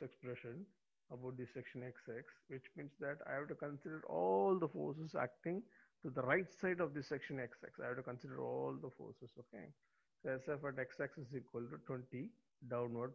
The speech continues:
positive. This five U D L is acting downward, so five into X. Now you see, I can cross-check this answer. You see, at C, I am having twenty kilonewton. I can cross-check mathematically with this expression. So at C,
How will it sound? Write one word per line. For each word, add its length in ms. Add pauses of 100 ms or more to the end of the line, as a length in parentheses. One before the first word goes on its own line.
(100)
positive. 480 (440)
This 120 (120)
five 160
U 140
D 80
L 120
is 140
acting 380
downward, 400
so 140
five 140
into 260 (120)
X. 140 (1300)
Now 80
you 100
see, 200
I 100
can 280
cross-check 500
this 140 (160)
answer. 440
You 140
see, 100
at 180 (260)
C, 220
I 120
am 100
having 260
twenty 280
kilonewton. 600 (400)
I 60
can 200
cross-check 540
mathematically 680
with 200
this 180
expression. 540 (520)
So 100
at 200 (240)
C, 260